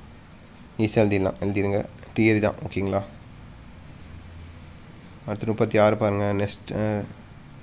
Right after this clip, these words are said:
அஹ், nested tuple, அப்புறம் different types of relationship mapping. மேப்பிங் கொஞ்சம் இருக்கும், ஆனா பெருசா இருக்கும்னு நினைக்கிறேன். So, nested tuple, அதுவும் ஈஸி தான். ரெண்டுமே இது ஈஸி தான்ப்பா. ஈஸினா கொஞ்சம் படிக்கிற மாதிரி இருக்கும் ஃபுல்லா. படிச்சிருந்தீங்கன்னா எழுதுங்க. ஓகேங்களா?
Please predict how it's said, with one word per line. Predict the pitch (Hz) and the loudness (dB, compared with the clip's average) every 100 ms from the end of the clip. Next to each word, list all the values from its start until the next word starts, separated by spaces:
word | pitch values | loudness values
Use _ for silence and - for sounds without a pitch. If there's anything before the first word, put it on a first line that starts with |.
| - - - - - | -20 -20 -20 -12 0
அஹ், | 101 | 2
nested | 104 107 139 | 4 4 2
tuple, | 127 113 - 104 104 | 4 2 2 2 2
அப்புறம் | - 113 107 | 0 -2 0
different | 117 120 | 2 4
types | 107 - | 4 2
of | 117 | 0
relationship | 107 113 113 110 104 | 0 2 0 0 -2
mapping. | 101 101 104 92 - | 0 2 2 -2 2
மேப்பிங் | 104 131 139 | 2 4 2
கொஞ்சம் | 135 117 | 2 2
இருக்கும், | 110 117 123 | 2 4 2
ஆனா | 120 | 4
பெருசா | 110 117 | 0 0
இருக்கும்னு | 117 113 101 | 0 2 2
நினைக்கிறேன். | 101 123 175 - - - - - | 2 0 -2 -8 -16 -18 -18 -4
So, | 117 | 2
nested | 117 120 147 | 2 4 4
tuple, | 135 113 107 | 4 4 4
அதுவும் | 104 131 | 6 6
ஈஸி | 113 107 | 4 4
தான். | 107 | 4
ரெண்டுமே | 107 117 | 4 4
இது | 135 117 | 4 4
ஈஸி | 107 - | 2 0
தான்ப்பா. | 101 98 98 - - - - - - - | -4 -2 -6 -8 -16 -18 -18 -20 -12 -4
ஈஸினா | 123 131 | 2 2
கொஞ்சம் | 180 120 123 | 4 4 4
படிக்கிற | 123 120 131 | 4 4 4
மாதிரி | 135 135 | 2 0
இருக்கும் | 123 | -2
ஃபுல்லா. | - 110 110 - - - - - - - - - - | -4 -2 -2 -4 -16 -20 -20 -20 -20 -20 -20 -14 -6
படிச்சிருந்தீங்கன்னா | 107 - 117 131 | -2 2 4 4
எழுதுங்க. | 127 113 107 107 - - | 2 2 0 0 -4 -8
ஓகேங்களா? | - 101 104 | -2 0 0